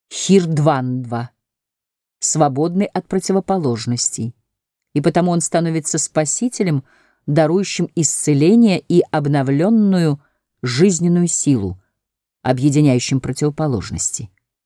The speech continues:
Светлое, небесное, женственное, Грааль и тёмное, земное, мужское, копьё. Смерть Кундри легко объясняется как освобождение либидо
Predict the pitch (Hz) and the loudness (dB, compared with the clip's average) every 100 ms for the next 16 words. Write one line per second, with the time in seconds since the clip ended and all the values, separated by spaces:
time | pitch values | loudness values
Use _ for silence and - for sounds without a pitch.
0 | _ _ - - 160 151 - 104 101 - | _ _ -10 -2 2 2 2 -8 -12 -14
1 | _ - 143 165 143 107 - 107 101 101 | _ 0 2 4 4 2 -4 -6 -8 -10
2 | _ _ - 127 165 120 - - 135 95 | _ _ -6 0 2 0 -6 -10 -10 -8
3 | 87 98 _ _ 117 131 123 104 160 - | -10 -12 _ _ -2 0 0 -2 -4 -6
4 | _ _ _ _ 180 151 - 131 123 156 | _ _ _ _ -4 0 0 2 2 0
5 | 185 160 135 120 117 127 170 - - 131 | -2 0 2 2 0 0 -4 -6 0 0
6 | - - - 110 113 160 _ _ _ _ | 0 -6 -4 -2 -2 -6 _ _ _ _
7 | 240 - 120 95 - _ _ _ _ _ | -8 -4 -4 -4 -8 _ _ _ _ _
8 | _ _ _ _ _ _ - - 208 196 | _ _ _ _ _ _ -10 0 4 4
9 | - - - 311 175 127 - _ _ - | 2 -4 -2 2 2 2 -2 _ _ 0
10 | 190 - 277 220 220 247 247 - - 220 | 0 0 -2 -2 -2 0 0 0 -2 -4
11 | - 202 - 190 175 180 175 202 185 165 | -4 -6 -2 0 0 0 0 2 2 2
12 | 175 170 254 175 | 2 4 4 4